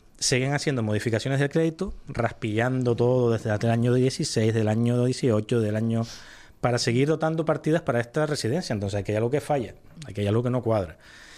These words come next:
Aprueban un presupuesto que incre-, se incrementa, pues, casi diecinueve millones de euros, si no recuerdo mal, y la inversión la incrementan en quince millones. Entonces, ¿dónde están esos millones para esa residencia? Entonces,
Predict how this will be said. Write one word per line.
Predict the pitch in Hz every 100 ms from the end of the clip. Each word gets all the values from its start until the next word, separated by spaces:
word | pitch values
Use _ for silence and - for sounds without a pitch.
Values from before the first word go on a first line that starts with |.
| - -
Aprueban | 117 123 135
un | 143
presupuesto | 147 147 156 165 190 190 - -
que | 120 117 -
incre-, | 120 113 107
se | -
incrementa, | 113 117 135 143 131 113 104 -
pues, | - 98 -
casi | 123 -
diecinueve | 120 117 120
millones | 123 120 113
de |
euros, | 135 110
si | 113
no |
recuerdo | 113 117 113
mal, | 127 165 214 - - - -
y | -
la | 123
inversión | 117 113 - 135
la | 147
incrementan | 143 139 143
en | 131
quince | 110 123 -
millones. | 120 120 170 107
Entonces, | 98 101 - 101
¿dónde | 104 110 113
están | - 113
esos | 107 107
millones | 113 120 110
para | - 107 101
esa | 113
residencia? | 104 120 131 196 -
Entonces, | 98 95 -